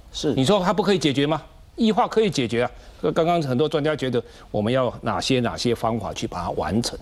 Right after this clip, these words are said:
Speaker 2: 可以啊。
Speaker 1: 是。
Speaker 2: 因为它并不是毒蛇猛兽，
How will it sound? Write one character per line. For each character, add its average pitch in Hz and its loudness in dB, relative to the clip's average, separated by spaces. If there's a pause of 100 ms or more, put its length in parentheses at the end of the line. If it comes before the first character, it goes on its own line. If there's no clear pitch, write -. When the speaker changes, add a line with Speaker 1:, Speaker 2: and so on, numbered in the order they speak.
(260)
Speaker 2:
可 143 2
以 185 4
啊。 117 2 (240)
Speaker 1:
是。 147 -2
Speaker 2:
因 143 2
为 139 4
它 139 0 (100)
并 123 4
不 123 0
是 113 0 (220)
毒 107 2
蛇 101 0
猛 90 -2
兽， 90 -4